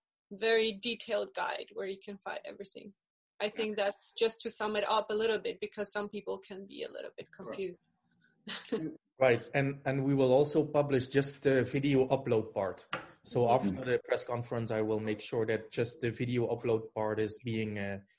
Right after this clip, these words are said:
Speaker 3: being, uh, distributed on the, uh, social media channels of
Speaker 2: Perfect.
Speaker 3: Taekwondo Europe and also Mass Taekwondo.
Speaker 2: Perfect. Of course. That's perfect. So Mustafa, h-, how are the, uh, the referees doing, uh, with the, with all these matters of the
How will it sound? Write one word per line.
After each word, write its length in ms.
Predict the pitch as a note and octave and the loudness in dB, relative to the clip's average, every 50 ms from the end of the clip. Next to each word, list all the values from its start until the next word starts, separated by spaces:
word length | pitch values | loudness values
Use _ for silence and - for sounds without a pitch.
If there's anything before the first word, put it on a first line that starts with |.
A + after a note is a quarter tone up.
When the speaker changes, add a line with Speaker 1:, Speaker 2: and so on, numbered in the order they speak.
| _ _ _ _ _ - | _ _ _ _ _ -18
Speaker 3:
being, 380 | A2+ A2+ A2 G#2+ G#2+ G#2+ G#2+ G#2 | -10 -6 -2 -2 -2 0 0 -2
uh, 80 | G#2 G#2 - | -2 -2 -2
distributed 720 | - G#2+ - - - - B2 G#2+ A2+ G#2 G#2 A2+ G#2+ G2 - - - - | -4 -6 -6 -6 -2 0 0 0 0 -2 2 2 2 2 0 -10 -12 -10
on 180 | G#2 G2+ G#2 G2+ | -8 -8 -8 -8
the, 240 | A2 G#2 G#2 G#2 G#2 | -6 -4 0 0 -2
uh, 20 | |
social 340 | G2 - - A#2 G#2+ - B2 | 0 0 0 -2 0 0 -4
media 320 | G#2+ A2 A2 - G#2+ G2+ F#2+ | -2 -2 -4 -2 -2 -2 -4
channels 540 | - - G2 F#2 F2+ - - - - - _ _ _ _ _ _ _ _ | -4 -8 -8 -8 -8 -10 -12 -14 -18 -20 _ _ _ _ _ _ _ _
of 80 | C3+ C3+ | 0 2
Speaker 2:
Perfect. 240 | C#3+ C#3 C3 B2+ | 2 0 0 -4
Speaker 3:
Taekwondo 340 | A#2+ A2 - A2+ G#2 G#2+ A2 | -4 -6 -4 -4 -4 -4 -2
Europe 160 | A2+ A#2 G#2+ | -4 -4 -4
and 80 | A2 A2 | -2 -2
also 260 | G#2 A2 G#2+ - B2 | -2 -4 -2 0 -2
Mass 220 | A2 A2 G#2+ - - | 0 0 -2 -2 -4
Taekwondo. 460 | - G#2+ - F#2+ F2+ F#2 - - - _ _ - _ _ - | -8 -8 -8 -10 -12 -14 -16 -18 -20 _ _ -20 _ _ -4
Speaker 2:
Perfect. 500 | A#2+ C3 C3+ C3+ - - A2 G#2+ G#2+ - | -2 0 0 0 -2 -4 -6 -6 -6 -10
Of 120 | G2 - - _ | -16 -18 -14 _
course. 300 | B2+ B2 A2+ A2 - - - - | -4 -4 -4 -4 -8 -14 -10 -8
That's 180 | G#2+ A2 - - _ | -8 -8 -10 -16 _
perfect. 460 | - A#2+ A#2+ A#2 - - A2 G#2 F#2+ - - _ - - _ _ _ | -6 -6 -6 -4 -4 -4 -4 -4 -4 -6 -16 _ -20 -20 _ _ _
So 200 | - - - D3 | -16 -8 -4 -4
Mustafa, 580 | D3+ D3 - - F3 F3 F3 F3+ E3+ D#3+ D3+ D3 | -4 -4 -2 -2 -2 0 0 2 2 2 2 0
h-, 280 | C#3 C3 - D3+ - - | -2 -4 -4 -6 -6 -6
how 240 | - D3 E3 E3 F3 | -2 0 2 4 6
are 200 | F3 F3+ F3+ F3+ | 6 6 6 6
the, 380 | E3+ F3+ F3 E3+ E3+ E3 E3 E3 - _ _ _ _ - | 6 6 6 6 4 2 2 -2 -6 _ _ _ _ 0
uh, 300 | C3+ C3+ C3 C3 A#2+ C3 | 0 2 2 2 0 0
the 80 | C3 | 0
referees 420 | C#3 D#3+ D#3+ - - E3 D#3+ D3 C3+ | 0 0 0 2 4 4 4 4 4
doing, 480 | C#3 D#3 E3 E3+ E3+ E3+ E3+ E3+ E3 | 2 2 4 4 4 4 2 2 4
uh, 220 | D#3 C#3+ C#3+ C3+ C3+ | 4 6 6 6 4
with 180 | C#3 C#3+ C3+ | 2 2 2
the, 260 | C3+ C#3 C3 C3 B2 - | 4 2 2 2 2 0
with 120 | C3+ C3+ C3 | -2 -2 2
all 160 | C#3+ D3 D3+ | 2 2 4
these 180 | D3+ D#3 D3 C#3+ | 4 2 2 2
matters 280 | C#3+ D3 D3 D3 D3 | 2 4 4 4 2
of 220 | C#3+ C3+ B2+ C3 - | 2 0 -2 -2 0
the 260 | C3+ C3 B2 B2 A#2+ | 0 2 2 0 -2